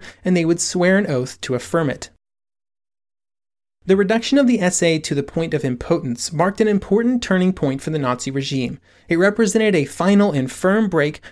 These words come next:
from all of its talk of revolution before nineteen thirty-three, and it made it clear that the Nazi leadership was in it for the long haul.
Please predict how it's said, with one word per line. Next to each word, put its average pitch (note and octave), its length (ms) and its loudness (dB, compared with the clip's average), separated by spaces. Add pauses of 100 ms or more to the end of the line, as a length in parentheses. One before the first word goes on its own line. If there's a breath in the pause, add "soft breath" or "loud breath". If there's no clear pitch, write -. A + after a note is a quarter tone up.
from D#3 300 0
all F#3+ 200 0
of G#3+ 80 4
its G#3+ 200 -2
talk F3 340 -4
of D3+ 140 0
revolution C#3 580 0
before D#3+ 240 -2
nineteen C3+ 360 -2
thirty-three, C3+ 680 -4 (240)
and F3 120 2
it F3 60 -2
made F3+ 140 2
it E3+ 120 -8
clear A3+ 440 2
that D3+ 200 -2
the C#3 60 -2
Nazi D#3+ 400 0
leadership F#3 640 0
was E3 180 -4
in D3 180 -2
it C3 140 -4
for C3+ 160 -4
the B2+ 120 -4
long F#3 300 2
haul. - 260 -4